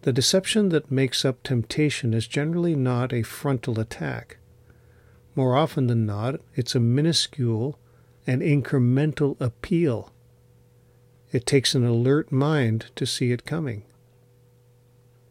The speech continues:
Then, only one thing will suffice,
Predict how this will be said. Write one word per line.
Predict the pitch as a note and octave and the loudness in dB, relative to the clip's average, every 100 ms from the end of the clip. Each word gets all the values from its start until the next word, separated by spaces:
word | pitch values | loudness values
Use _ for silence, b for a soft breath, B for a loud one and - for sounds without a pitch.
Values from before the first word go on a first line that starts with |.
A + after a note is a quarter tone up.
| _ - | _ 0
Then, | C#3+ D#3+ E3 D#3+ _ _ _ _ _ _ _ - | 2 2 2 -4 _ _ _ _ _ _ _ -4
only | C#3 A#2+ | 0 2
one | A2+ A2+ C3 | 2 2 0
thing | B2 C3 B2+ | 0 0 2
will | A#2+ | 0
suffice, | - A#2+ - G#2 A2 - - | -2 -6 -6 -8 -8 -10 -10